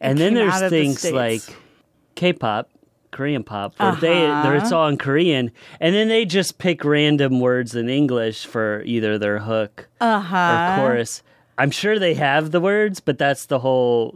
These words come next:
Speaker 1: kind of charm of
Speaker 2: Yeah,
Speaker 1: K-pop, which,
Speaker 2: yeah.
Speaker 1: so that's another. And so I just saw The Farewell, and they would do that. They were talking,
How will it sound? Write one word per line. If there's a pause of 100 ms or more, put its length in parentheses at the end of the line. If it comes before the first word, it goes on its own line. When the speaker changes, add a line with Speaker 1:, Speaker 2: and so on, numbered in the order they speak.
Speaker 1:
kind
of
charm
of
Speaker 2:
Yeah,
Speaker 1:
K-pop,
which,
Speaker 2:
yeah.
Speaker 1:
so
that's
another.
And (280)
so
I
just
saw
The
Farewell, (340)
and
they
would
do
that.
They
were
talking,